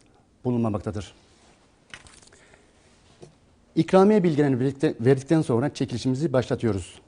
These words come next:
Çekiliş heyeti ve noter huzurunda birden kırk dokuza kadar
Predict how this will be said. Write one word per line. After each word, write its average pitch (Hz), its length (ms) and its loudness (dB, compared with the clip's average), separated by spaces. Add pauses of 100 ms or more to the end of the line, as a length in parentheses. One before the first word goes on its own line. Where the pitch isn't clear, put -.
(720)
Çekiliş 196 420 0
heyeti 180 380 4
ve 143 140 2
noter 143 220 -2
huzurunda 120 540 -4 (100)
birden 120 380 -4 (100)
kırk - 180 -10
dokuza 120 260 -6
kadar 104 340 -4